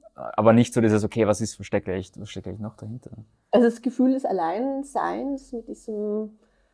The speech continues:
Speaker 2: sehr speziellen Feld, Forschungsfeld, das, das kenne ich wirklich zu gut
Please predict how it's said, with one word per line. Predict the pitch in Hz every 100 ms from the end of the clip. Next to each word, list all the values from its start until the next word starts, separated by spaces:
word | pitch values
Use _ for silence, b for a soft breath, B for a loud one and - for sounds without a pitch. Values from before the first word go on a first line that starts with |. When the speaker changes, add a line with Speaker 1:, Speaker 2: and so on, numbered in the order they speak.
| _
Speaker 2:
sehr | _ 170
speziellen | 214 247 - - 185 202 214 220 226 233 233 _ _ _ _ _ _ -
Feld, | 202 320 - _ _ _ _ _ _ _ _
Forschungsfeld, | - 226 - 254 247 _ 190 233 -
das, | - - _
das | 202 -
kenne | - 214
ich | 208 -
wirklich | 339 233 -
zu | -
gut | 202 254 -